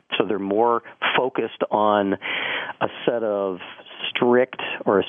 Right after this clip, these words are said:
strict adherence to technical standards, um, and miss the bigger picture in terms of what's the, what is, what will the end state deliver to the company. Um, and there are times, you know, we call those exceptions.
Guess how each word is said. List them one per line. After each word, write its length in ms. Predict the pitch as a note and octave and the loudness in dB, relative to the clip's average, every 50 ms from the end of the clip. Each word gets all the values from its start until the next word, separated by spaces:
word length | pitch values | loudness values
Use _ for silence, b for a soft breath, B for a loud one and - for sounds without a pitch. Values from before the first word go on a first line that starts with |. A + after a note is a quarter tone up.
| - - | -4 -4
strict 300 | - - D3 D3 - - | 0 0 0 0 0 -2
adherence 540 | G#2+ G2 G2 - A#2+ A2 G#2+ G#2 G#2 G2 - - - - - | -4 -4 -4 -2 -2 0 2 2 0 -2 -4 -8 -8 -4 -2
to 380 | - G2 F#2+ F#2 F#2 F2+ - G#2+ _ - | 0 0 0 0 0 -2 -4 -6 _ -2
technical 440 | - B2+ - - - - - - - - - | -2 -2 -2 -2 -4 -2 -2 -4 -4 -4 -4
standards, 540 | - B2 A#2+ C3+ - C#3+ D3+ D3+ - F#3+ - - - - B B B B B B B B B B B B B | -4 -2 -2 -2 -4 -4 -4 -6 -6 -6 -8 -12 -16 -14 B B B B B B B B B B B B B
um, 640 | - G#2+ G2+ G2+ G2+ G2 F#2+ F#2+ F#2 F2+ - - - _ _ _ _ _ _ _ _ _ _ - | 2 4 4 4 4 4 2 2 0 -2 -2 -6 -10 _ _ _ _ _ _ _ _ _ _ 0
and 240 | G#2+ G2+ G2+ G#2 G#2+ | 2 2 2 2 2
miss 100 | B2 - - - | 0 0 -2 -4
the 80 | A#2 | -4
bigger 280 | G#2 G2+ A2 G#2 G#2 F#2+ | -2 -2 -4 -4 -4 -4
picture 420 | - - B2+ B2 - - G#2+ G2 | -4 -4 -4 -4 -6 -8 -8 -6
in 60 | F#2+ | -6
terms 260 | F#2 - - G#2 G2 F#2 - | -6 -4 -4 -4 -4 -2 -2
of 260 | F#2+ F#2 G2+ G2+ F#2+ | -2 -2 -2 -2 -2
what's 160 | G#2+ G#2+ - - - - | -2 -2 -2 -4 -4 -2
the, 260 | G#2+ G2 F#2+ F#2+ G2 A2 - _ - - - | -2 0 -2 -4 -4 -8 -12 _ -8 -6 -2
what 180 | - A2 G#2+ A2 | 0 0 2 2
is, 140 | G#2 G#2+ A2 | 0 -4 -2
what 180 | - A2+ G#2 - | -2 -2 0 0
will 120 | G#2+ G2+ | 0 -2
the 120 | G2+ G2 | 0 0
end 140 | G2+ G#2 G2+ - | 0 0 -2 -2
state 240 | - - G2+ F#2 - | -2 -4 -4 -2 -2
deliver 320 | - F#2+ F#2 F#2+ F2 F2 F2 | -2 -2 0 0 -2 -2 -4
to 120 | - - | -4 -2
the 80 | E2+ F2+ | -2 -2
company. 480 | - - G2+ F#2 - E2+ D#2+ E2+ - - B B B B B B B B B B B B | 0 0 -2 0 -2 -2 -4 -4 -8 -10 B B B B B B B B B B B B
Um, 400 | - A#2 A2 A#2 A2+ A2+ A#2+ - - | 2 2 4 4 2 2 0 -2 -2
and 100 | C#3 C#3+ | 0 0
there 80 | E3 | 2
are 60 | E3 D#3 | 0 0
times, 320 | - E3+ F3 E3 D#3+ D#3 - - | -2 -4 -4 -6 -8 -10 -12 -8
you 100 | - D3+ | -4 -2
know, 160 | A2 G2 G#2+ A2 | 0 2 2 2
we 100 | B2 C#3 | 2 2
call 180 | - C#3 C#3+ | 0 0 0
those 220 | C3+ C#3 C#3 C3 C3 | -2 -4 -6 -6 -10
exceptions. 500 | A#2+ - - C3 - - - - - | -8 -4 -4 -4 -4 -6 -10 -10 -10